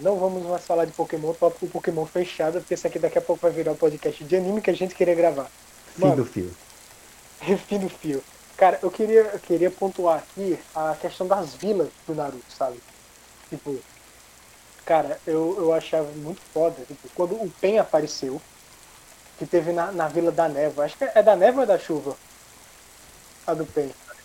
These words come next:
Speaker 2: Chuva.
Speaker 1: Da Chuva.
Speaker 2: Chuva.
Speaker 1: A, a Vila da Chuva lá, que é, tipo, todo um negócio meio,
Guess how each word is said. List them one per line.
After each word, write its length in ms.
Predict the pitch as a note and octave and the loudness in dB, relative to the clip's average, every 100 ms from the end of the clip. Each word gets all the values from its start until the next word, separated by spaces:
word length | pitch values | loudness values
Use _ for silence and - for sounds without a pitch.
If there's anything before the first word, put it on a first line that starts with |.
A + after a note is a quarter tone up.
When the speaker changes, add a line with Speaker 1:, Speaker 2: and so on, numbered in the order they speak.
| - | 2
Speaker 2:
Chuva. 380 | B2+ A#2 F#2 E2+ - - - - - - - - | 6 6 6 -4 -8 -20 -20 -20 -20 -20 -20 -8
Speaker 1:
Da 160 | D#3 E3+ | 0 0
Chuva. 220 | - D3+ | 0 -2
Speaker 2:
Chuva. 320 | G#2 E3 D#3+ | 0 2 0
Speaker 1:
A, 280 | D#3 D#3 D3+ | -2 -4 -4
a 20 | |
Vila 260 | C#3+ D#3 E3 | -6 -6 -4
da 160 | E3 D#3+ | -2 -2
Chuva 260 | F3+ F3 | 0 0
lá, 140 | D#3 D#3 | 0 0
que 100 | E3+ | -6
é, 40 | |
tipo, 280 | - D#3+ D#3+ | -8 -8 -8
todo 220 | - E3+ | -4 -4
um 40 | G3 | -2
negócio 400 | F#3+ E3+ D#3 E3 | -2 -2 -4 -6
meio, 440 | D#3+ E3+ D#3+ D3 | -4 -2 -2 -4